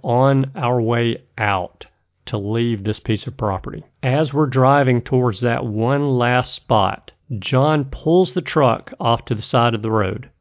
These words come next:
Really and truly, there is no side of the road to this road. The road is about one and a half car widths wide, and off one edge of the road,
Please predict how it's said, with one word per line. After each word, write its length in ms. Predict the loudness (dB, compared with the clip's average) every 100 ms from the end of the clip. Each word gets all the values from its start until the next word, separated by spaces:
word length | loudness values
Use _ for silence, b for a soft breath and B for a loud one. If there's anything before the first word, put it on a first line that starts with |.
| -8
Really 480 | -4 2 4 4 2
and 100 | 2
truly, 320 | 2 4 4
there 240 | 4 4
is 140 | 2 2
no 160 | -2
side 400 | -2 2 2 2
of 100 | 0
the 100 | -4
road 400 | -2 0 -2 -6
to 180 | -4 -4
this 240 | -2 -6 -4
road. 400 | -2 -2 -6 -12 _
The 180 | -8 -4
road 520 | 2 4 4 2 -2 _ _ _
is 160 | -4 -4
about 600 | -4 0 2 2 -2 -12
one 560 | -10 -4 0 2 0
and 220 | -2 -4 -4
a 20 |
half 400 | -2 -2 -2 -6
car 300 | 0 2 4
widths 560 | 2 0 -2 -8 -16 -18 _
wide, 580 | -2 0 2 0 -2 -6 -14 _ _
and 140 | -6 -6 0
off 280 | 2 2 0
one 280 | 2 4 4
edge 200 | 2 2
of 60 |
the 80 | 2
road, 400 | 4 6 4